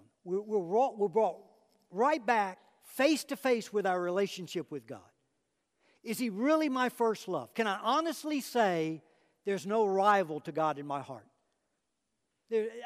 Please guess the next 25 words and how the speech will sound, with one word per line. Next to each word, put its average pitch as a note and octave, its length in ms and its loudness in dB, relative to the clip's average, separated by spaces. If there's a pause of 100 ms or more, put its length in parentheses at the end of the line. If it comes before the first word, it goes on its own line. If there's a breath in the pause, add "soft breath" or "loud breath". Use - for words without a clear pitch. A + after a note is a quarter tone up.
I, G#3+ 60 -8
I, A3 360 -10
I'm A3+ 80 -6
not A3+ 160 -2
refusing A3 640 -2
him F3+ 200 -4
anything. C3 420 -10 (600)
I'm G#3+ 160 -2
refusing A3+ 500 -4
to A3 80 0
retreat A3 460 -2
from F#3 140 -8
anything C4+ 360 -4
he's G3+ 160 -6
asking A3 440 -2
me G3+ 120 -6
to F3 100 -4
do. C3+ 200 -10 (2250)
So C4 160 0
we're B3 140 4
right C#4+ 240 4
back C4 300 0
to G3+ 160 -4
the F3 100 -8 (100)
key A#3 840 -4